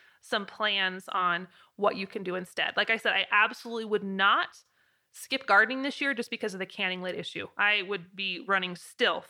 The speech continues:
full on hardcore into gardening regardless, 'cause there's plenty of other ways to preserve. And remember, homesteaders, you know, hundreds of years ago didn't have canners. Like, they,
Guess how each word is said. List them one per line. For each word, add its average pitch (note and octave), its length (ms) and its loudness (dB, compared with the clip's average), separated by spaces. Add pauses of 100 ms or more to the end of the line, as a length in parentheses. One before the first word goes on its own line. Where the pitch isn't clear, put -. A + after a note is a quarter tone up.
full D4+ 320 2
on A3+ 560 2 (240)
hardcore C4 440 2
into G3 160 -4
gardening F3 500 -2
regardless, F3 580 -2
'cause - 160 -8
there's A#3 160 -2
plenty G#3 360 -8
of G3 80 -6
other F3+ 220 -4
ways D#3+ 360 -8 (460)
to - 80 -12
preserve. A#3+ 420 2
And G#3+ 220 -2
remember, A#3 540 0 (520)
homesteaders, C#4+ 800 0 (300)
you G#3 100 -12
know, F3+ 160 -6
hundreds C#4 380 -4
of G3+ 80 -2
years G#3+ 160 0
ago F3+ 180 -2
didn't F#3 200 -6
have D#3+ 380 -4 (560)
canners. - 400 -6
Like, G3+ 140 -4
they, - 300 -2